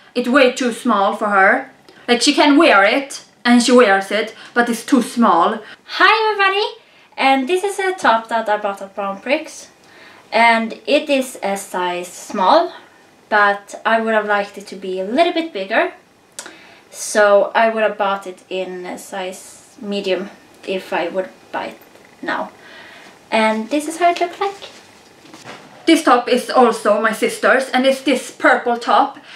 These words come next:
Speaker 1: and it's true to size, and my sister loved long, uh, arms, so it was a plus,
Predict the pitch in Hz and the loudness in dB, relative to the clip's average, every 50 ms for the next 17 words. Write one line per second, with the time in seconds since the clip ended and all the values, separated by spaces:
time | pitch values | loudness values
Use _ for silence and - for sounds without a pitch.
0 | - - - - 294 294 277 - - - 320 285 247 - - - 254 240 - - | -20 -6 0 2 2 2 2 -2 -4 -2 0 0 0 -2 -2 -4 -6 -2 2 2
1 | 170 160 226 247 269 269 - - 240 247 254 247 247 254 262 - - - - - | 4 4 4 2 0 -4 -6 -2 0 2 2 2 2 0 -2 -8 -10 -18 -16 -4
2 | - 285 285 - 339 294 - 285 269 285 294 277 262 240 262 269 254 233 226 226 | 0 0 2 2 0 0 2 0 4 6 6 6 4 4 4 2 2 2 2 -2
3 | 226 226 220 - - - 247 226 220 220 233 233 - 247 233 226 226 240 233 220 | -2 -2 -2 -2 0 2 2 4 4 2 0 -2 -2 -2 -2 -2 -2 -2 -4 -4
4 | - 240 - - 247 208 214 - - - - | -4 -8 -2 0 2 2 2 0 -2 -10 -18